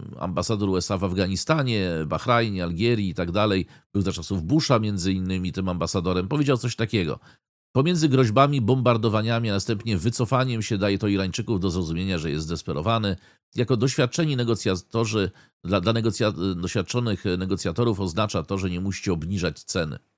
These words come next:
Przy takim sposobie negocjowania Trumpa nie dałbym mu pieniędzy na pójście na targ dywan-, z dywanami".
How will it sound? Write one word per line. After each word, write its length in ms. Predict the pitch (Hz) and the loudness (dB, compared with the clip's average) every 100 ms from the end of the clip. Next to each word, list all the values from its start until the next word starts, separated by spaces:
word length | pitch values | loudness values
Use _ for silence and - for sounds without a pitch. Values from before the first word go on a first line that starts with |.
| - - - | -20 -20 -12
Przy 140 | - | -4
takim 320 | 117 143 135 123 | 2 2 2 -2
sposobie 480 | - 120 127 113 | -2 -2 0 0
negocjowania 580 | 104 98 98 101 98 95 | 0 0 -2 0 0 0
Trumpa 380 | 82 110 110 104 | 0 0 0 0
nie 100 | 95 | 0
dałbym 300 | 90 98 90 | 2 2 0
mu 120 | 87 | 0
pieniędzy 540 | 85 80 92 131 101 92 | -2 -2 0 0 0 -2
na 120 | 85 | -4
pójście 380 | - 95 - 87 | -2 -4 -2 -4
na 100 | 82 | -2
targ 260 | 87 85 | -2 -2
dywan-, 520 | 90 85 85 78 78 | -2 -2 -2 -2 -4
z 80 | 73 | -2
dywanami". 480 | 98 90 80 65 64 | 0 0 0 -4 -10